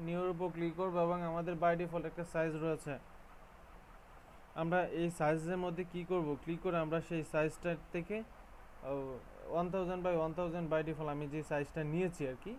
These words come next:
এটা নির্দিষ্ট কোনো size নেই, logo তৈরি করার জন্য, but আমি এই সাইজটা নিয়ে কাজগুলো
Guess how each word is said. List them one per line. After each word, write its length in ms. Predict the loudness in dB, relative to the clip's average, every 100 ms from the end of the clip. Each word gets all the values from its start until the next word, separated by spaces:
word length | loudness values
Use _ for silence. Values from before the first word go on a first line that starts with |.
| -4
এটা 180 | -2
নির্দিষ্ট 380 | 0 0 -2 -2
কোনো 240 | -2 -2 0
size 340 | 2 2 2
নেই, 320 | 2 2 0 -4 -14 -18 -18 -16 -16 -16 -16 -16 -4
logo 260 | 2 4 4
তৈরি 280 | 4 6 6
করার 300 | 4 4 4
জন্য, 220 | 0 2
but 200 | 2 4
আমি 240 | 4 4
এই 100 | 4
সাইজটা 420 | 4 4 4 2 2
নিয়ে 380 | 4 2 0 -4 2
কাজগুলো 420 | 4 6 4 2